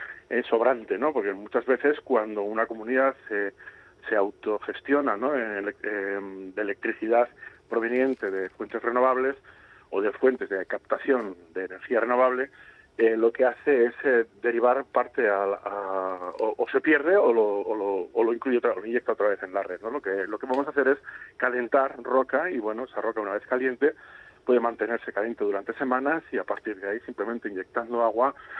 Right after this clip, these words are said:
vamos a, a, pues a poner en marcha una turbina convencional que produce electricidad. Bueno, pues esta, esto en La Palma cuesta cero, ¿eh? Porque el,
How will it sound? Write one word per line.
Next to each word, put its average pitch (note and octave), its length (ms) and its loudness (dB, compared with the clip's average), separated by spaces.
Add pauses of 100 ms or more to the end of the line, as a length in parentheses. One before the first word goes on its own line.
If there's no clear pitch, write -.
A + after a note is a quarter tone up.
(140)
vamos A2 340 -2
a, G#2 340 0 (520)
a, G2+ 380 0 (380)
pues - 160 -8
a - 60 -4
poner G2 240 -8
en F#2+ 80 -6
marcha G#2+ 240 -4
una A#2+ 140 0
turbina G2+ 420 -4
convencional G2 640 -6
que G2 200 -4
produce F#2+ 300 -6
electricidad. B2 580 -10
Bueno, A#2 160 -4
pues A2+ 180 -4
esta, B2 300 0 (320)
esto - 440 2
en A#2 140 -4
La A2 120 4
Palma C3+ 340 0 (160)
cuesta C3 400 0
cero, G#2+ 280 0 (140)
¿eh? C#3 160 2
Porque A#2 320 0
el, G#2 180 0